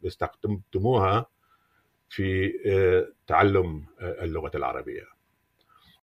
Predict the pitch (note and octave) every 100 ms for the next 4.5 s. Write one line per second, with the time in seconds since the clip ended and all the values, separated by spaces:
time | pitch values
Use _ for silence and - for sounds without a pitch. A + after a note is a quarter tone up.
0 | _ - F#2 F#2+ G#2+ A#2 A2+ - - A2
1 | A2 G2 A2 B2+ E3 - A2+ A2+ A#2 -
2 | - A#2 A#2+ C3 C3+ - A2+ A2+ A2+ A#2
3 | A#2 A#2+ B2 B2+ A#2+ - - G2+ G#2 A2+
4 | - - G2+ G2 F#2+